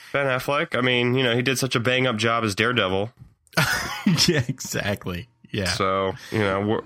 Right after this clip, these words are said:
Speaker 1: there's nowhere to go but up.
Speaker 2: The, the bar is very low as <laughs> far as Affleck. Um, but we do have some good news on that front. Uh, Lex Luthor has been cast for that movie, and apparently for several,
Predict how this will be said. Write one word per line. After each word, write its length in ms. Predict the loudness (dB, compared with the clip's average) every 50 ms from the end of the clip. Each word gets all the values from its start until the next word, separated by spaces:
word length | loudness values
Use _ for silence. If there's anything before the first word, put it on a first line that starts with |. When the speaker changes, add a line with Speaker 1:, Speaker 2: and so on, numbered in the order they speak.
| -8 -6 -2
Speaker 1:
there's 200 | 0 2 2 2
nowhere 240 | 2 2 2 0 0
to 60 | 2
go 180 | 2 2 2
but 180 | 2 2 2 2
up. 180 | 0 0 0 0
Speaker 2:
The, 320 | 0 0 0 -2 -4 -6
the 180 | -2 0 0 0
bar 300 | 0 0 0 0 0 0
is 180 | -2 -2 -2
very 320 | -2 0 0 2 2 2 2
low 380 | 0 0 0 0 0 0 -2
as 240 | -2 -2 -4 -4 -2
<laughs> 0 |
far 400 | -2 -2 0 2 2 2 2 2 2
as 260 | 2 0 0 -2 -6
Affleck. 600 | -4 -2 0 0 -2 -2 -2 -2 -2 -2 -2 -4 -10 -16 -16 -20 -20 -20 -12
Um, 480 | -6 -2 0 0 2 2 2 0 0 0
but 100 | 0 0
we 100 | 2 2
do 100 | 2 0
have 100 | 0 0
some 100 | 0 0
good 240 | 2 2 0 2 2
news 280 | 2 0 0 -2 -4
on 140 | -4 -2 -2
that 180 | 0 -2 -2 -2
front. 320 | -2 -2 -2 -2 -2 -6 _ _ -12 -4
Uh, 260 | -2 0 0 0 0 0
Lex 300 | 0 0 0 0 -2 -2
Luthor 520 | 0 0 2 0 0 0 -2 0 0 0 0
has 200 | 0 -2 -2 -2
been 180 | -2 -4 -4 -2
cast 460 | -2 -2 -2 -2 -4 -6 -8 -10 -6
for 120 | -4 -2
that 200 | -2 -2 -2 -2
movie, 400 | -4 -4 -4 -4 -4 -4 -6 -8 -6
and 140 | -4 -2 -2
apparently 460 | 0 0 0 0 0 0 0 -2 -2
for 160 | 0 0 -2
several, 560 | -2 0 0 0 0 0 0 0 0 -2 -4